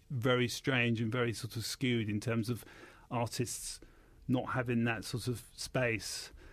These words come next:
um, and the possibilities of what can happen. So when I was saying this thing about when you look at,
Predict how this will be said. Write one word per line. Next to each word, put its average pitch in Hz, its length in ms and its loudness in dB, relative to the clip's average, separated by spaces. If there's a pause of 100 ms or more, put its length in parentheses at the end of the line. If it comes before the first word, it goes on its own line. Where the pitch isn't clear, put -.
(300)
um, 117 260 2
and 120 100 4
the 113 60 0
possibilities 117 720 0
of 113 140 -2
what - 160 -4
can 104 120 -4
happen. 113 380 -2
So 123 360 6 (840)
when 131 140 6
I 127 80 6
was 120 160 4
saying 123 580 4 (240)
this - 160 0
thing 120 200 4
about 113 320 2
when 120 200 6
you 113 140 6
look 117 280 2
at, - 360 -2